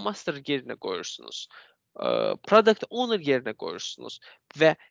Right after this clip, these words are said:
nəyin ən yaxşı, the best action olduğunu, ə,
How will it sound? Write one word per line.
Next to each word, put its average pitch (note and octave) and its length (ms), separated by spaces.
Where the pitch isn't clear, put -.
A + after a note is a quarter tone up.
nəyin F#3 540
ən A#3+ 240
yaxşı, D#3 560
the C#3 80
best - 480
action D3 320
olduğunu, C3+ 640
ə, C3 400